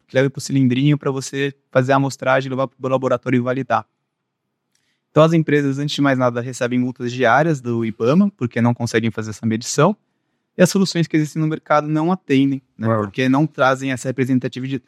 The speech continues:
Speaker 1: representatividade da amostra, elas, na verdade, contaminam. E a gente desenvolveu uma solução que, né, é,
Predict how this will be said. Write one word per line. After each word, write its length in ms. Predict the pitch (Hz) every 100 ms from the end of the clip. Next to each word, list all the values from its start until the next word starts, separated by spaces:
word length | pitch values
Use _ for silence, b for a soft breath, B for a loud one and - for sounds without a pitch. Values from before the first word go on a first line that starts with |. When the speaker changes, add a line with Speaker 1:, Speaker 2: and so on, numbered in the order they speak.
| -
Speaker 1:
representatividade 880 | 131 127 131 127 123 127 127 123 123
da 80 | 135
amostra, 460 | 131 117 - 110
elas, 160 | 110 110
na 80 | 113
verdade, 320 | 117 120 -
contaminam. 520 | 127 123 139 123 113
E 60 | 113
a 40 |
gente 180 | 131 139
desenvolveu 460 | 139 156 156 147 139
uma 100 | 139
solução 520 | 147 147 - 135 - _ _ _ _ _ _ _
que, 360 | - 147 170 - _ _ _ _ -
né, 280 | 117 139 - _ -
é, 340 | 107 107 107